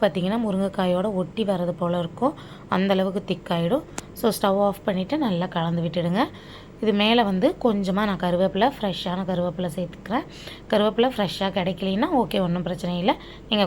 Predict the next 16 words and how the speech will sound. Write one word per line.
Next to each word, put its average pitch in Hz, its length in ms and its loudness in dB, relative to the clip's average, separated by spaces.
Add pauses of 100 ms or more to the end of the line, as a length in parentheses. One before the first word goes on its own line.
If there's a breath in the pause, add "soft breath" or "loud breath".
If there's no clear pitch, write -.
கொத்தமல்லி 190 400 2
இலை 170 180 -2
கூட 175 180 2
தூவிக்கோங்க. 175 480 0 (1400 loud breath)
கருவேப்பிலை 262 480 10
சேர்த்துட்டு 202 320 0 (140)
சூடான 202 360 2 (140)
சாதத்தோட 185 500 0
நீங்க 190 240 -2
மதியான 180 340 -2 (140)
சாதத்துல 180 460 -4
வச்சு 170 180 -6 (120)
சாப்பிட்டீங்கன்னா 180 580 -4 (560 loud breath)
அவ்வளோ 190 340 6 (140)
அல்டிமேட்டா 190 580 0
இருக்கும். 254 320 2